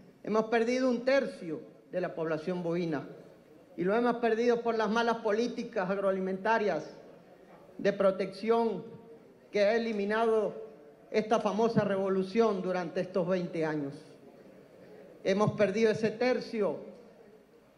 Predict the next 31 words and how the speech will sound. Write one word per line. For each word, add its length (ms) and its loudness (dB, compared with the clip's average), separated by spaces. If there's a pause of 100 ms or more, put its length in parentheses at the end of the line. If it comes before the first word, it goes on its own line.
(320)
del 200 4
rebaño 400 0
nacional 560 -2
que 100 -4
trae 320 0
como 260 -6
consecuencia 680 -2
déficit 560 -2 (280)
en 120 -6
la 120 -2
producción 480 -2
de 140 -4
carne 320 -4
y 60 -4
de 140 -2
leche 340 -2
en 100 -6
Venezuela. 540 -6 (1200)
¿Y 100 -6
cómo 340 2
se 140 0
ha 80 0
hecho 260 0
eso? 280 0 (1160)
Pues 180 4
al 140 -2
mismo 360 0
tiempo 400 -4
con 240 -2
la 140 -2
confiscación 1000 -2